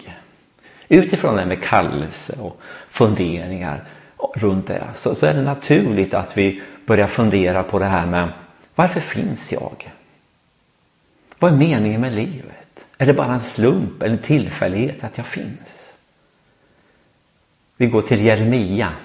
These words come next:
ett och fem. Så står det så här. Gud säger: "Innan jag formade dig i moderlivet utvalde jag dig.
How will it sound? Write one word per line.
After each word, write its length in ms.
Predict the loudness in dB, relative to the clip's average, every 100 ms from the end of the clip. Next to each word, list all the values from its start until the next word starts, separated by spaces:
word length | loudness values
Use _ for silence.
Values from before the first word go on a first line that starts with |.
| -20 _ _ _
ett 340 | -8 -6 -8
och 80 | -10
fem. 340 | -8 -10 -12 -14 -20 -20 _ _ _ _ _
Så 120 | -8
står 240 | -2 4 4
det 60 |
så 120 | 2
här. 480 | -2 -2 -4 -8 -14 -20 _ 0
Gud 280 | 2 2
säger: 460 | 2 0 2 -2 -6 -18 -20 -20 _ 2
"Innan 560 | 4 4 2 0 0
jag 140 | -2 -4
formade 680 | -2 0 0 -2 -6 -6
dig 200 | -6 -6
i 40 | -8
moderlivet 1120 | -6 -6 -8 -12 -12 -12 -16 -20 -20 _ -20 _ _ _ _ 2
utvalde 800 | 2 2 -6 -4 -4 -2 -6 -8
jag 160 | -8
dig. 160 | -12 -16